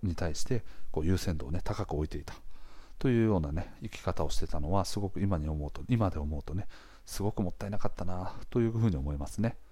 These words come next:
うん。だから、周りをこう優先するがためにね、あの、いろんな友達からのこうお誘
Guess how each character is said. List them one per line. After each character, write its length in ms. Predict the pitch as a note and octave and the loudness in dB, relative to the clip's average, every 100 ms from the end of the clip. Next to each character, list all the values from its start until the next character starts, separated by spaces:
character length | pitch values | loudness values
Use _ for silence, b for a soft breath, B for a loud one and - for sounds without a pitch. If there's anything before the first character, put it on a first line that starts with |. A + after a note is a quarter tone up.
| B B B - | B B B 0
う 40 | E2+ | 0
ん。 180 | C#2+ - - B B B B B B B - | -2 -6 -14 B B B B B B B 0
だ 100 | F#2 | 0
か 60 | D#2 | 2
ら、 20 | |
周 240 | E2 A#2 A#2 | 2 2 4
り 100 | A2+ | 2
を 160 | - - - - | 2 -4 -12 -10
こ 120 | - F#2+ | -2 2
う 60 | |
優 120 | G2 | 4
先 200 | F#2+ F#2+ | 4 2
す 120 | E2+ E2+ | 0 -4
る 120 | - - | -6 -4
が 120 | E2 | -6
た 140 | - | -2
め 80 | D#2+ | -4
に 120 | C#2 | -2
ね、 140 | F#2 - - - | -2 -2 -6 -4
あ 140 | E2 | 0
の、 240 | D2+ D2+ E2 | 2 2 2
い 60 | |
ろ 120 | G#2+ | 2
ん 60 | G2+ | 2
な 80 | G2+ | 0
友 220 | - F#2+ | 2 0
達 220 | F#2+ - | 0 -2
か 100 | - | -4
ら 100 | D#2+ | -2
の 80 | C#2 | -4
こ 160 | - - | -8 -8
う 40 | |
お 300 | F2+ F#2 | -6 -4
誘 80 | - | -4